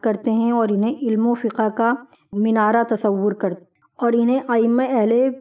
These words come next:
بیت علیہ السلام اطہار پر فوقیت دیتے ہیں۔ ان صحابہ سے قطع نظر جن کے فسق و فجور اور روح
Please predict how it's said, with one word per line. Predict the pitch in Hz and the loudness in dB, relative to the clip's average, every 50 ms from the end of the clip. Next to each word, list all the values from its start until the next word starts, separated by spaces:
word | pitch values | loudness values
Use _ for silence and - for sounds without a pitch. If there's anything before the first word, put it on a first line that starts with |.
| - | -10
بیت | 262 240 196 220 220 226 240 262 | -8 -4 -2 0 2 2 2 2
علیہ | 226 220 214 | 2 2 0
السلام | 233 226 - 233 214 214 208 208 220 | 0 0 0 0 0 0 0 0 0
اطہار | 233 247 240 214 240 190 208 208 220 226 | -2 -2 -4 -4 -4 -2 -2 0 -2 -2
پر | - - 240 277 | -2 -2 -2 -2
فوقیت | - - 226 190 208 - 220 214 214 208 190 196 | -2 -2 -4 -4 -4 -4 -2 -2 -2 -2 -2 -2
دیتے | 202 196 196 - | -2 -2 -4 -6
ہیں۔ | 208 208 202 - - - _ _ _ _ _ | -6 -6 -6 -8 -12 -16 _ _ _ _ _
ان | 302 311 330 | 0 2 2
صحابہ | 320 - 294 254 262 262 240 269 277 269 | 2 0 2 2 2 2 2 0 0 0
سے | - 285 | 0 -2
قطع | 285 294 254 220 - 254 262 | 0 0 -2 0 0 0 2
نظر | 254 240 226 214 247 247 | 2 2 2 2 2 2
جن | 233 214 233 226 220 | 2 2 0 0 0
کے | 220 262 254 254 262 - - - _ _ - | 0 0 0 0 -2 -8 -18 -20 _ _ -2
فسق | 247 226 233 - - _ 269 | -2 -2 -2 -6 -4 _ 0
و | 269 262 | 0 0
فجور | 269 - 240 208 180 220 226 240 254 262 | 0 -2 -4 -2 -2 0 0 0 0 0
اور | 247 240 233 240 240 | 2 2 2 2 2
روح | 220 202 185 190 208 220 226 226 240 | 0 -4 -6 -4 -2 -2 0 2 2